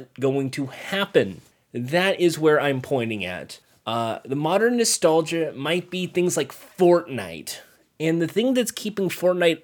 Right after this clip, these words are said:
alive is a lot of modern adult nostalgia, 'cause I'm seeing Terminator, I'm seeing Ash Williams from The Evil Dead, I'm seeing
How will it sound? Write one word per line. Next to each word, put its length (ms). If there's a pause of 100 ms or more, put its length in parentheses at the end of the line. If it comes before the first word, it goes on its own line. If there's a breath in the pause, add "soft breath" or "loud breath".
alive 680
is 200
a 60
lot 220
of 180 (120)
modern 760
adult 540
nostalgia, 840
'cause 200
I'm 180
seeing 280
Terminator, 1040 (420 loud breath)
I'm 200
seeing 560 (120)
Ash 340
Williams 580
from 160
The 180
Evil 260
Dead, 560 (340 soft breath)
I'm 200
seeing 420